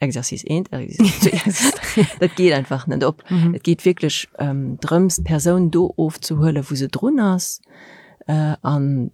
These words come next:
Speaker 1: dann eben Sach-, Sachen kommen dann automatisch, ne?
Speaker 2: Mhm.
Speaker 1: Und Sachen, die müssen kommen, kommen automatisch.
Speaker 2: Voilà, wie ist das da gekommen, dass du gesagt hast, ich, ähm, fand lo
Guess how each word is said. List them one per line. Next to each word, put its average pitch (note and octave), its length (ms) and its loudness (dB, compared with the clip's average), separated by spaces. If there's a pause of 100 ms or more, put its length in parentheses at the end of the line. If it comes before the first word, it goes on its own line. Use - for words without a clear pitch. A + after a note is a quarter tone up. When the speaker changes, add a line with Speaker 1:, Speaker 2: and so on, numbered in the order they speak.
Speaker 1:
dann E3+ 560 4
eben C#3 560 -2 (420)
Sach-, E3+ 380 0 (100)
Sachen G#3 300 -4
kommen G3 300 4
dann E3+ 180 2
automatisch, D#3+ 840 -2
ne? D#3 100 2
Speaker 2:
Mhm. D#3+ 120 4
Speaker 1:
Und F3+ 180 -4
Sachen, D#3+ 320 -2
die C#3+ 260 0
müssen D#3+ 340 -2
kommen, D#3 360 0
kommen E3 300 -2
automatisch. - 680 -12 (580)
Speaker 2:
Voilà, F#3 320 2
wie C4+ 480 2
ist G3+ 180 -2
das A3 100 2
da G3+ 100 -2
gekommen, G#3+ 300 2
dass F#3 280 -2
du A3+ 460 0 (300)
gesagt F#3+ 400 0
hast, E3+ 180 -8 (160)
ich, - 380 -6
ähm, E2+ 360 0
fand G3 300 2
lo F3+ 400 2